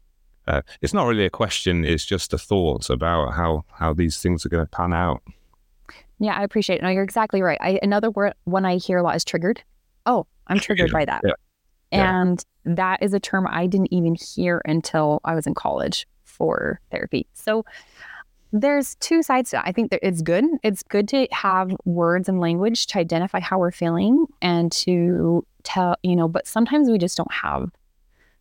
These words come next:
Speaker 2: the right words, or we don't know where to look or to find those. Or, so that's, like, a perfect example, like, a teenager throwing around a word.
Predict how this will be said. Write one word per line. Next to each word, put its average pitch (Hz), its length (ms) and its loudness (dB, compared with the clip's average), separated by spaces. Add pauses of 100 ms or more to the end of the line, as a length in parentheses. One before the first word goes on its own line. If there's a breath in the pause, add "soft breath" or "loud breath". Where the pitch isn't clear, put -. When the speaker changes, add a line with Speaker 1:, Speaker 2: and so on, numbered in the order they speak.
(140)
Speaker 2:
the - 80 0
right 143 280 0
words, - 380 -4 (240)
or 175 80 0
we 196 100 0
don't 190 220 0
know 170 300 2 (100)
where 165 280 0
to - 120 -4
look - 260 -2
or - 60 -4
to - 60 -4
find - 340 -2
those. - 200 -4
Or, 170 160 -2 (580 loud breath)
so 160 420 -2 (220)
that's, 175 180 -2
like, 185 120 0
a - 60 -4
perfect 165 300 -2
example, 160 480 0
like, - 180 -2
a 170 60 2
teenager 160 480 0
throwing 170 380 0
around 156 320 2
a 156 40 0
word. 160 500 2